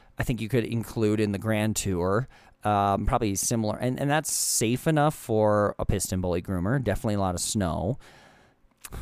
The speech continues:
Um, I include the Frying Pan Reservoir at Hagerman Pass plus Turquoise Lake. That'd be, like, your Leadville stage.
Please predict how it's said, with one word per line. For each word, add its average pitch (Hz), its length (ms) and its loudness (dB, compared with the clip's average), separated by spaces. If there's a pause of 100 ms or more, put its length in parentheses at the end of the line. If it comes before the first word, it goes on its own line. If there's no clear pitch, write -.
(140)
Um, 123 400 4
I 120 80 0
include 123 340 0
the 104 80 -2
Frying 113 300 0
Pan 110 180 2
Reservoir 101 380 0
at 98 40 -4
Hagerman 107 360 0
Pass 107 260 2
plus - 180 -4
Turquoise 101 380 -2
Lake. 101 160 -2
That'd 104 140 0
be, 107 80 0
like, 98 160 -2
your 87 120 -2
Leadville 104 380 0
stage. 101 640 -2